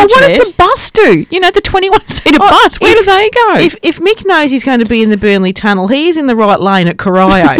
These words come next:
Speaker 1: <laughs>
Speaker 2: and he does not move. <laughs> No, I'm going in the Burnley Tunnel. I'm staying right here.
Speaker 1: Don't laugh, but we were ourselves in Melbourne two weeks ago, and I went
Speaker 2: Mm.
Speaker 1: all the way over. I went to,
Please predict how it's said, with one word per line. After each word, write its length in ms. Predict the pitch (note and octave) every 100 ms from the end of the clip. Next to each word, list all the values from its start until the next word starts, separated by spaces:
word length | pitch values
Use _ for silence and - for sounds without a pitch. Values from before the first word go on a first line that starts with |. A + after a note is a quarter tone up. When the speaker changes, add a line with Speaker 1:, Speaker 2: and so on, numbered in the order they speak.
| - D#4
Speaker 1:
<laughs> 160 | -
Speaker 2:
and 100 | B3+
he 80 | F4+
does 200 | F4 A#3+
not 160 | C4+ G#3+
move. 420 | B3+ B3 F3+ E3 -
<laughs> 80 | C#5 - - D#5 - E4+ - - - - D5 - _ - C6+ - _ - -
No, 140 | C#4 F4+
I'm 140 | C#4 A4+
going 240 | D#4 E4
in 60 | B3
the 80 |
Burnley 340 | A3+ D4 E4 D#4+
Tunnel. 300 | - D#4+ F#4
I'm 120 | G3
staying 380 | - F3 E3+ F3
right 260 | C4+ E4 C#4+
here. 240 | A3 F#3 - - - - - - - -
Speaker 1:
Don't 280 | B3 G#3+ -
laugh, 260 | G3 F#3+
but 120 | - G#3
we 120 | A#3+
were 320 | A3+ A3 A3 -
ourselves 640 | G3+ F#3+ - D4 D4 G#3+ G3
in 120 | F#3
Melbourne 340 | F#3 F3 E3+
two 180 | E3 G3+
weeks 240 | F#3+ G3 A3
ago, 160 | F3+
and 180 | D3 F3
I 120 | G3+
went 140 | A#3 G3
Speaker 2:
Mm. 40 |
Speaker 1:
all 100 | A3+
the 80 | G#3+
way 240 | A3 C4
over. 240 | G3 E3 E3
I 180 | F#3
went 180 | G3 A3
to, 160 | -